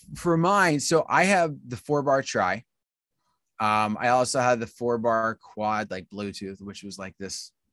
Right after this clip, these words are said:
you know, entry level one, but it gave me the four, the four controls. I want, I want a four bar wash style light that is hex.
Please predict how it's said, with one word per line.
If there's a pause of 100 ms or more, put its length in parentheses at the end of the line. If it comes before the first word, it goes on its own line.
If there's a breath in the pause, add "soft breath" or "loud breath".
you
know,
entry
level
one,
but
it
gave
me
the
four, (120)
the
four
controls. (460 loud breath)
I
want, (1120)
I
want
a
four
bar
wash (120)
style
light (1000)
that
is
hex.